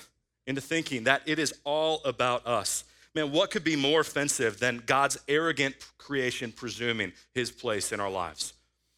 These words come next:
And here's the thing that James says is, comically, we have nothing to be arrogant about, all right? We make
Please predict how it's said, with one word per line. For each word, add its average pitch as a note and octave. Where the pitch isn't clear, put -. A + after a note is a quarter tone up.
And D3+
here's C#4+
the C4+
thing E3+
that B2
James B2+
says A2
is, E3
comically, E3+
we A3+
have G3
nothing C3
to C3+
be A2+
arrogant A2+
about, G2+
all C3
right? F3+
We G#3
make C#4